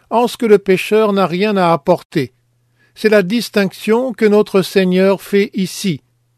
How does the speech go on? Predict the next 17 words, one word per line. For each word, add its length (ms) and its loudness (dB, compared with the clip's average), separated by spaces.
C'est 220 -2
une 100 -2
série 380 0
de 100 4
vifs 440 -2
contrastes. 840 -2
Ce 140 -4
que 180 -2
je 80 -2
vous 240 0
ai 100 4
lu 300 0
plus 240 -4
tôt, 360 0
pendant 320 0
le 140 -6
service, 640 -4